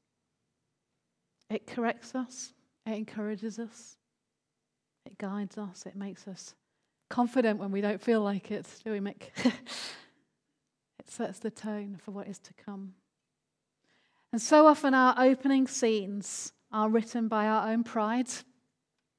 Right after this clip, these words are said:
our fears, our doubts, our anxieties, our lust, or something else.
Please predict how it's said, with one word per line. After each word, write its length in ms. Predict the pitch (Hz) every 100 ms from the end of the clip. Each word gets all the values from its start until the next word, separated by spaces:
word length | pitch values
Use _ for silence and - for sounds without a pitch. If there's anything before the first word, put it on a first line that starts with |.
| _ _ _ _ _ _ _ _ _ _ -
our 140 | 220 202
fears, 680 | - 220 208 233 220 - - _ -
our 200 | 214 214
doubts, 720 | 196 214 220 220 - - - - _ -
our 240 | 214 214
anxieties, 840 | 214 214 196 208 208 208 233 226 220
our 200 | 196 202
lust, 460 | 208 220 - - -
or 160 | 208
something 400 | - 220 - 226
else. 420 | 185 185 185 -